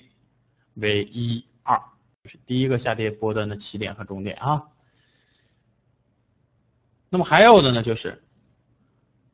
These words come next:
第二个波段下跌的起点。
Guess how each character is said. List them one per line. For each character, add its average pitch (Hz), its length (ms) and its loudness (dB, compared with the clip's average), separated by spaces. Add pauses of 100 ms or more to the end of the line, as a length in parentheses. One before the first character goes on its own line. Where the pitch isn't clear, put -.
(560)
第 180 80 2
二 185 220 8
个 120 160 0
波 113 220 -2
段 113 120 -2
下 110 160 -4
跌 104 140 -2
的 104 80 -4
起 104 240 -8
点。 98 240 -8